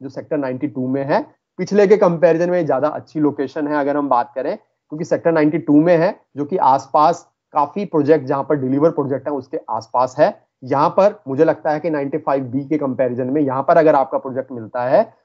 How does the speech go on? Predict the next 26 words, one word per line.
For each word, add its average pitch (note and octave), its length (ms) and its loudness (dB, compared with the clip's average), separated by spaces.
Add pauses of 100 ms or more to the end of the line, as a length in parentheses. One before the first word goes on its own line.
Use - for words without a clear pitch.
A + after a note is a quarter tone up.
(120)
तो F3+ 60 -10
आपको D#3 360 0
ज्यादा C#3+ 300 4
बेनिफिट D#3+ 420 2
आते C3 220 -4
हुए D3+ 100 4
देखने C#3 260 -2
को C#3+ 100 -4
मिलेगा। C3+ 280 0
यहाँ D3 220 2
पर E3 140 0
भी E3 100 2
आपको E3 420 2 (420)
थ्री F#3+ 180 -2
बीएचके E3 480 4
और D#3 240 2
टू F3+ 100 0
बीएचके D#3 340 2
की D#3 100 -4
यूनिट C#3 260 0
सामने C3+ 320 -2
आते A#2+ 280 -2
हुए C#3+ 80 0
देखने C3 280 -2
को C3 120 -4
मिलेंगी। B2+ 500 2